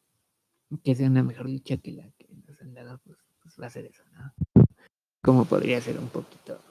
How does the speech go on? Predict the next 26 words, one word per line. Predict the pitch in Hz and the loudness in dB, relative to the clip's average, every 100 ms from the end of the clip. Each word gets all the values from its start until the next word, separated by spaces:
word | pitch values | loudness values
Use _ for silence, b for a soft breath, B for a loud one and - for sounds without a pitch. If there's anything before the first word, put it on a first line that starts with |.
| _ _ _ _ | _ _ _ _
peor, | 117 - - _ | -20 -20 -20 _
¿no? | 131 _ _ _ | _ _ _ _
Entonces, | 113 _ _ _ _ _ _ _ _ _ _ _ _ _ _ _ _ _ - | _ _ _ _ _ _ _ _ _ _ _ _ _ _ _ _ _ _ -20
y | 139 127 | -2 2
de | 123 | 2
aquí | 120 - 131 | 2 0 -4
para | 131 123 | -4 -10
adelante, | 120 123 131 135 | -10 -18 -12 -12
para | 127 | -12
el | 131 | -18
pinche | 135 127 127 | -16 -16 -16
Sammy, | 127 127 143 | -16 -12 -10
la | 135 | -10
verdad, | 117 - 151 - - _ _ _ _ _ _ _ _ | -12 -18 -20 -20 -20 _ _ _ _ _ _ _ _
de | 143 135 | -8 -2
aquí | 131 - | 0 4
al | 131 131 | 4 4
T | 131 | -4
N | 123 | -8
T, | - - - | -12 -20 -20
ponle, | - _ - _ - 135 - | -20 _ -20 _ -20 -20 -16
pues, | 104 - - _ 147 143 131 | -16 -16 -20 _ -20 -2 0
unos | 131 123 123 - _ | 0 -2 -4 -6 _
añitos | 127 - 135 - 143 - | -20 -14 -8 -8 -8 -12
más, | 135 135 - | -14 -14 -16
eh, | - | -18